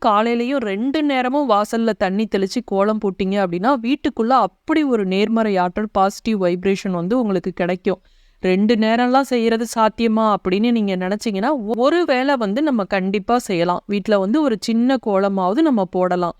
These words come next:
இப்பெல்லாம் நம்ம வந்து ஸ்டிக்கரை ஒட்டிக்கிறோம். நிறைய பேர் வந்து அபார்ட்மெண்ட்ல இதை தான் பண்றோம். அதற்கு பதிலா பச்சரிசி மாவு கலந்து அந்த கோலத்தை போடலாம்.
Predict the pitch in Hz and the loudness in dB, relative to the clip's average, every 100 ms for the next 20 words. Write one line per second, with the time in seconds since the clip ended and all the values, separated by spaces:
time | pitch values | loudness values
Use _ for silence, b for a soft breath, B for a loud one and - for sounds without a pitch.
0 | _ _ _ 254 233 233 240 247 220 208 | _ _ _ -4 0 2 2 2 2 0
1 | 202 240 - 202 - 269 214 180 233 196 | -2 -4 -4 0 4 4 4 0 -2 -2
2 | 180 180 - _ - 196 202 233 277 254 | -2 -4 -8 _ -6 0 2 2 0 0
3 | 247 254 254 214 277 247 220 220 220 202 | 0 0 0 0 2 2 0 -2 -2 -4
4 | 185 262 214 185 208 220 185 170 185 175 | 0 0 0 0 0 0 -2 -2 -2 -2
5 | - 185 247 - 269 202 180 185 196 - | 2 2 0 -2 0 0 0 -2 -2 -2
6 | 196 - 247 226 - 196 185 196 208 196 | -2 0 0 0 -2 -2 0 0 0 -2
7 | 185 185 196 208 190 175 214 208 220 202 | -2 0 0 0 0 -2 -2 0 0 0
8 | 196 185 180 175 180 180 | -4 -4 -2 -2 -2 -4